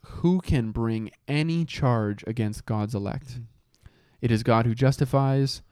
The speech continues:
Speaker 1: It is Christ Jesus, the one who died." So, because of the blood of Christ, who can bring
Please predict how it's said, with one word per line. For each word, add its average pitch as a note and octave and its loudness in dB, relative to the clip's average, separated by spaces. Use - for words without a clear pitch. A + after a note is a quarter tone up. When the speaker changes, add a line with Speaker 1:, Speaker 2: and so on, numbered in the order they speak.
Speaker 1:
It A#2 -2
is A2 -2
Christ C3 4
Jesus, A#2 0
the B2 -6
one A2 -2
who G#2+ -4
died." G2+ -4
So, A#2 0
because D#3+ 0
of D3+ -2
the C#3 2
blood C3 4
of B2+ 0
Christ, G#2+ -2
who F#3+ 0
can C#3+ -2
bring A2+ -6